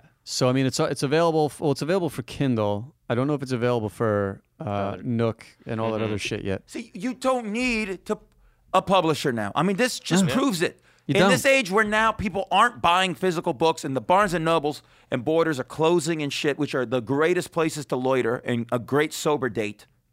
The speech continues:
Speaker 3: if
Speaker 1: Yeah.
Speaker 3: you would like to do that type of thing.
Speaker 2: Order.
Speaker 3: You wanna get a cup of coffee at a bookstore?
Speaker 1: Yeah.
Speaker 3: So that way you can get a smart broad. It's always fucking fun.
Speaker 1: <laughs>
Speaker 3: Um, th-, they're closing. You don't need that. So you don't
Speaker 1: Yeah.
Speaker 3: have to spend the money to
Speaker 2: Mm.
Speaker 3: make these books.
Speaker 1: Yeah.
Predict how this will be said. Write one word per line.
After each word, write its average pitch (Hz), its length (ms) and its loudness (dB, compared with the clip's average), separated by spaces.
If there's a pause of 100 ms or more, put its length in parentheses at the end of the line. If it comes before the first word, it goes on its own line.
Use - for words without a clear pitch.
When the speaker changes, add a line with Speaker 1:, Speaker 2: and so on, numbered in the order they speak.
(120)
Speaker 3:
if 127 80 2
Speaker 1:
Yeah. 123 80 4
Speaker 3:
you 131 80 0
would 127 60 2
like 123 120 0
to 123 60 -10
do 139 140 0
that 123 180 2
type 117 180 0
of - 60 -4
thing. 120 60 -4
Speaker 2:
Order. 117 100 -2
Speaker 3:
You 127 40 0
wanna 127 100 -2
get 135 60 0
a 131 40 -2
cup 139 180 -6
of 139 60 -8
coffee 135 300 -4
at 127 40 -4
a 127 40 -4
bookstore? 160 500 -2 (160)
Speaker 1:
Yeah. 110 140 2
Speaker 3:
So 160 120 -2
that 147 120 4
way 143 80 4
you 135 40 0
can 131 60 -2
get 120 80 2
a 104 60 -6
smart 135 280 -2
broad. 98 240 -2
It's - 120 -12
always 123 180 0
fucking - 280 -4
fun. 120 240 -2 (200)
Speaker 1:
<laughs> 110 220 -10
Speaker 3:
Um, 143 220 0 (640)
th-, 151 200 0 (100)
they're 185 200 4
closing. 170 760 0 (140)
You 208 180 0
don't 233 220 2
need 233 280 2
that. - 300 -4
So 202 100 0
you 208 120 2
don't 254 140 6
Speaker 1:
Yeah. 233 40 4
Speaker 3:
have 220 100 0
to 185 80 -2
spend 196 320 0
the 175 40 0
money 160 560 2 (380)
to 175 100 0
Speaker 2:
Mm. 156 60 -2
Speaker 3:
make 233 200 2
these 147 160 -2
books. 107 480 -2
Speaker 1:
Yeah. 120 200 4